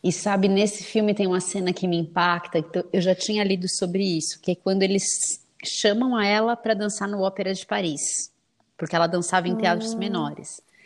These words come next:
Speaker 1: E aí ela, né, mega, mega produção, dançar no ópera.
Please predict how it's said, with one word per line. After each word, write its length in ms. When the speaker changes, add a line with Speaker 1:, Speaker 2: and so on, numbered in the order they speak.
Speaker 1:
E 180
aí 320
ela, 220
né, 280
mega, 340
mega 440
produção, 880
dançar 360
no 180
ópera. 760